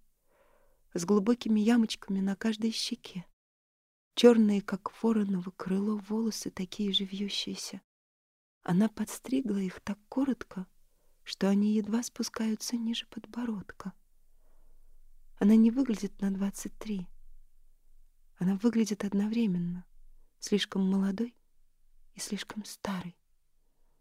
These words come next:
Она не выглядит благородной, потому что на ней нет ничего, кроме простого синего платья. Но она жива.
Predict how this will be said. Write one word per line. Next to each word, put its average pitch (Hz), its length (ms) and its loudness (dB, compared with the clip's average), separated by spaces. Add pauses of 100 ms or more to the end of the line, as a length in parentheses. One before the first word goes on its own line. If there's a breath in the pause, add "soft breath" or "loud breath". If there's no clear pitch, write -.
(360)
Она 185 180 4
не 196 120 6
выглядит 196 400 0
благородной, 185 720 -2 (540)
потому 190 320 0
что - 180 -4
на 196 140 2
ней 208 180 2
нет 202 320 -2
ничего, 202 440 -4
кроме 196 300 -2
простого 202 500 -8
синего 208 420 -4
платья. - 520 -14 (1400)
Но 180 200 0
она 185 300 -2 (1080)
жива. - 340 -8